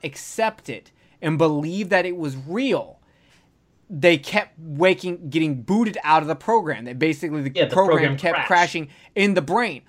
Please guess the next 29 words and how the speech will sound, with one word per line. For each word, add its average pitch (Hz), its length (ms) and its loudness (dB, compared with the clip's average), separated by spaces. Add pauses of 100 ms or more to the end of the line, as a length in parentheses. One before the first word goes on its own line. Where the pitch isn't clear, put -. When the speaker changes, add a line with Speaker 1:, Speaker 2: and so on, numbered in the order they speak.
(180)
Speaker 1:
So - 220 8
when 214 200 4
they 196 120 2
rewrote 226 580 0
the 180 80 -6
program 196 460 -2 (180)
to 214 220 0
make 196 380 -2
it 202 140 -2
real, 175 480 0 (260)
they 190 200 2
had 202 420 -4
to 220 160 -6
rewrite 196 560 -4
in 190 340 -6 (200)
placebo 214 760 0
effects - 460 -4
in 233 260 -4
the 294 60 0
brain 214 720 -6 (260)
to 220 160 0
convince 202 500 -2
the 247 120 0
brain 226 400 -2
that 160 200 -4
everything 233 400 -2
that 233 120 -6
was 220 120 -6
happening 208 400 -6